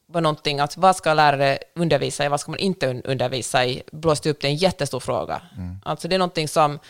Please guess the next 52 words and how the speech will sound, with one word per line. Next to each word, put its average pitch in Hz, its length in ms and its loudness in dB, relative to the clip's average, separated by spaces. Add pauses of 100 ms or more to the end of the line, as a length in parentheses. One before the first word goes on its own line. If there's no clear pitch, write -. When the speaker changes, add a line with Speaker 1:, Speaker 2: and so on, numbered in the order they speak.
(160)
Speaker 1:
som 262 160 0
kommer 240 260 6
att 175 80 2
gå, 180 180 6
men 165 100 -2
nu 196 60 2
har 202 60 2
det 180 60 0
gått 180 180 0
ganska 160 220 -4
många 156 180 -2
år 147 140 0
utan 139 240 -4
det 135 60 -6
ska - 160 -10
vara 135 60 -4
en 135 60 -6
stor 143 160 -8
fråga, 127 300 -4
men 143 80 -8
nu 160 60 -4
var 156 100 -2
det 143 60 -4
verkligen 139 340 0
någonting 139 280 -6
som, 147 180 -6 (400)
som, 190 380 4
eh, 165 160 2
den 170 120 0
här 165 80 2
Youngkin 180 440 2
använde 143 360 0
som 143 120 -8
ett 139 60 -8
startargument, 151 800 -2
och 190 220 0
också 185 220 2
hans 160 120 -2
motståndare, 143 580 -4
den - 80 -6
här 143 60 -6
demokraten 135 480 -4
som 147 100 -10
jag - 120 -4
ärligt 143 200 -2
talat 143 180 -10
inte - 240 -10
kommer 131 200 -12
ihåg 131 120 -6
vad 123 100 -6
han 139 80 -10
hette, - 260 -12